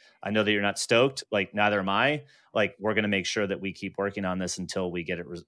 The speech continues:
get it right." Um, so that they feel like that I'm, you know, I'm involved and have skin in the game versus just like, Oh, it's, it's, it was on you, it wasn't us.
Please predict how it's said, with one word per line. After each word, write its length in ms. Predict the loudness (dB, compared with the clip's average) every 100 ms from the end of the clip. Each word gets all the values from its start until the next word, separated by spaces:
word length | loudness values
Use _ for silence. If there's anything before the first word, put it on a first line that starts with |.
| -4
get 140 | -4
it 60 | -2
right." 380 | 0 2 0 -8 _ _ _ _ _ _ -4
Um, 340 | -2 -2 -4
so 140 | -4 -2
that 100 | -2
they 140 | -4
feel 220 | -2 -2
like 240 | -2 -4 -4
that 220 | -4 -4 -8
I'm, 400 | -4 -4 -6 -10 -16 _ _ _ -8
you 80 |
know, 120 | -6 -8 _
I'm 220 | -8 -6
involved 560 | -6 -2 0 0 -2 -6 -10
and 100 | -6
have 220 | -4 -4
skin 220 | -6 -6
in 60 | -4
the 80 | -4
game 280 | -4 -6 -6
versus 320 | -6 -6 -8
just 200 | -8 -8
like, 140 | -8 -4
Oh, 160 | -4
it's, 300 | -4 -8 -12 -14
it's, 220 | -20 -20 _ _ _ _ -16 -16 _ _
it 40 | -8
was 160 | -2 0
on 200 | 0 -2
you, 200 | -2 -2
it 60 |
wasn't 300 | -2 -2 -2
us. 360 | -6 -6 -8